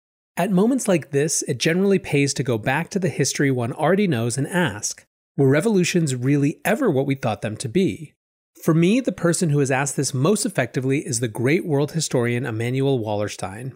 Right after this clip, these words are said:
He argues that for the last quarter millennium or so, revolutions have consisted above all of planet-wide transformations of political common sense. Already by the time of the French Revolution, Wallerstein notes,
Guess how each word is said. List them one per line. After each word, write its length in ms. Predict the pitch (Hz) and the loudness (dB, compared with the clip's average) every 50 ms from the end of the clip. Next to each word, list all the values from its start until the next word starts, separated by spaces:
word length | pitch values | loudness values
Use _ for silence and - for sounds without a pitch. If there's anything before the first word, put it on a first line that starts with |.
| _ _ _ _ _ _ _ _ - | _ _ _ _ _ _ _ _ -8
He 200 | - - 202 240 | -2 2 2 4
argues 400 | 240 208 196 175 160 185 185 160 - | 4 4 4 4 2 2 2 2 0
that 140 | 151 147 - | -2 -2 -2
for 140 | - 151 | -2 -4
the 100 | 131 120 | -2 -2
last 360 | 117 117 135 151 180 196 - - | 0 0 0 0 0 0 -2 -2
quarter 260 | - 180 175 175 190 | 0 2 2 2 2
millennium 420 | 190 190 175 143 123 117 113 110 | 2 2 0 0 0 -2 -2 -2
or 80 | 110 107 | -4 -4
so, 380 | - - 120 101 104 127 160 - _ _ _ _ _ - | -4 -2 -2 -2 -2 -4 -6 -6 _ _ _ _ _ 0
revolutions 560 | 165 170 202 240 226 208 180 - 196 185 - | 0 2 2 2 2 2 2 0 0 -2 -2
have 120 | 170 151 | -4 -6
consisted 540 | - - 143 135 - - 202 - - 165 127 | -4 -4 -2 -2 0 0 -2 -2 -2 -2 -4
above 300 | 117 107 135 180 220 202 | -2 0 0 0 0 2
all 260 | 185 135 127 127 120 | 0 0 0 0 -2
of 140 | 117 120 - | -4 -8 -10
planet-wide 560 | - - 165 170 196 220 185 165 156 156 160 | -6 -2 0 0 0 0 0 0 0 0 0
transformations 760 | 147 - - 147 139 135 - 151 131 117 117 113 - 131 117 113 | -2 -2 -2 -2 -2 -2 -2 -2 -2 -2 -2 -2 -2 -4 -4 -4
of 120 | 107 - | -6 -6
political 420 | - 127 117 127 131 127 - 151 | -6 -4 -4 -2 -2 -2 -4 -6
common 420 | 135 - - 113 104 98 104 104 104 | -6 -6 -8 -8 -8 -8 -8 -8 -6
sense. 580 | - - 170 147 98 101 110 - - - - _ _ _ _ _ _ _ _ _ | -4 -2 -2 -2 -2 -6 -8 -6 -6 -6 -8 _ _ _ _ _ _ _ _ _
Already 400 | - 175 220 214 220 214 190 180 | 0 2 2 4 4 2 2 2
by 140 | 139 135 127 | 0 0 0
the 100 | 123 131 | -2 -2
time 240 | - - - 143 151 | -4 -2 -2 0 0
of 60 | 165 | 0
the 60 | 170 | -2
French 280 | - - 151 143 - - | -2 -2 -2 -2 0 0
Revolution, 540 | 165 160 160 147 120 110 101 - - 113 110 | 0 0 0 0 -2 -2 -2 -4 -6 -6 -6
Wallerstein 480 | 104 98 98 101 95 - - 120 104 | -4 -4 -4 -6 -6 -8 -8 -6 -6
notes, 380 | 104 107 113 160 190 - - | -4 -4 -2 -2 -2 -4 -6